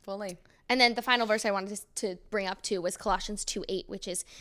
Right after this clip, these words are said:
Speaker 2: "See to it that no one takes you captive by philosophy and empty deceit, according to human tradition, according to the elemental spirits of the world, and not according to Christ."
Speaker 1: Dang.
Speaker 2: <laughs> And I feel like that's mic drop. It's very clear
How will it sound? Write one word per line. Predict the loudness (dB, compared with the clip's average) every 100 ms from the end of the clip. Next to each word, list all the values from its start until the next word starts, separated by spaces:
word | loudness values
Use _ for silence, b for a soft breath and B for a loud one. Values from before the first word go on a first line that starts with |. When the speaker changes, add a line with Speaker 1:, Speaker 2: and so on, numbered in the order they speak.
| B
Speaker 2:
"See | 0 0
to | 2 2
it | 4
that | 4 2
no | 0
one | 0
takes | -2 -6 -6
you | -6
captive | -2 -2 -2 -4
by | -4 -4
philosophy | -2 2 2 0 -6 -4
and | -2
empty | -4 -6 -6
deceit, | -6 -4 -4 -6 -12 -16
according | -12 -2 0 0
to | -4
human | -4 -2 -2
tradition, | -2 -4 -4 -4 -6 -10 B B -10
according | 0 2 2
to | -2
the | -4 0
elemental | 0 0 -2 -6
spirits | -6 -4 -4 -6
of | -6
the | -4
world, | -2 -2 -4
and | -6
not | -4 -6
according | -8 -8 -6 -6
to | -12
Christ." | -6 -4 -2 -6 -6
Speaker 1:
Dang. | -6 -2 0 0 4 8
Speaker 2:
<laughs> | 12
And | 12 12
I | 12
feel | 12
like | 8 10
that's | 8 8 -12 B B 0
mic | 10 10 10
drop. | 8 8 6 2
It's | 0 0
very | -4 4 6 6 4
clear | 0 -2 0 4 2 2